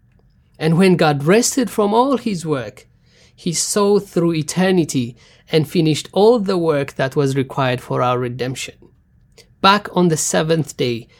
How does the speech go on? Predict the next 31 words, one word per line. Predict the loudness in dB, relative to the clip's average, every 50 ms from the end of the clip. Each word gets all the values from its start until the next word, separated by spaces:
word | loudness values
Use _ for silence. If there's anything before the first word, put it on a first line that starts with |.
| _ _ _
when | 0 2 2 2 4
God | 4 2 2 2 2
rested, | 2 2 2 0 -2 -2 -2 -2 -4 -4 -10 _ _ _ _
he | _ -6 -4 -2 0
had | 0 0 -2 -2
seen | -4 -2 0 0 0 0 2
all | 2 4 4 6 4 2
generations | 2 2 2 2 4 4 4 4 4 4 2 0 0 -6 -6 -6 -6 -8 -10 -12 -14 _ _ _ _ _ -4
that | -2 -2 0 2
were | 2 2 2
to | 2 -4 -8
come, | -8 -4 -2 0 2 2 2 0 -2 -8 -14 _ _ _ _ -4
and | -2 -2 0
that | 2 0 0 0 -2
includes | -2 -2 -2 -2 -4 -4 -4 -4 -6 -8
you | -6 -4 -2 0 0
and | 0 -2 -2
me. | -4 -4 -6 -8 -14 _ _ _ _ _ _ _ _ _ _ _ _ _ _ _ _ _ _ _ _ _ _ _ -20 -20 _ -4
And | -2 0 2
here | 6 6 6 6
are | 4 2
some | 0 0 0 0 0 2
verses | 2 2 2 2 0 -4 -4 -4
to | -4 -4
help | -2 -2 -4 -4 -2 -2
us | -4 -4 -4 -6 -8 -10 _ _ -20 _ _ _ _ _ _ -2
aid | 2 2 4 4 4
our | 4 4 4 2 2
understanding, | 2 0 0 -2 -4 -4 -4 -2 -2 0 0 -2 -2 -2
to | -4 -4
help | 0 2 0 0 0